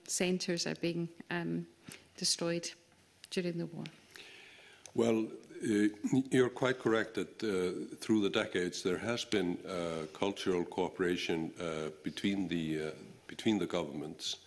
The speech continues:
Speaker 2: uh, uh, but, uh, in, which has,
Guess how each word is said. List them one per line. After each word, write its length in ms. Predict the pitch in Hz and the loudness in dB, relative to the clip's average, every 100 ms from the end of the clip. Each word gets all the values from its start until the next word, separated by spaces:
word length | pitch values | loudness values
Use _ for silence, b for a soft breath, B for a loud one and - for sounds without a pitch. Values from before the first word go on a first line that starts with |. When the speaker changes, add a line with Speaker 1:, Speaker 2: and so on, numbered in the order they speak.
| B B B B B - | B B B B B -6
Speaker 2:
uh, 40 | 90 | 0
uh, 360 | 87 90 87 87 - - - 90 87 87 85 | 2 2 0 -2 -10 -12 -8 -2 0 0 0
but, 220 | 95 - - | 0 0 2
uh, 320 | 95 92 90 - - - - - | 4 4 0 -4 -14 -20 -20 -10
in, 380 | 98 123 175 110 | 0 2 4 4
which 220 | 127 107 104 | 4 2 2
has, 260 | 95 - | 2 0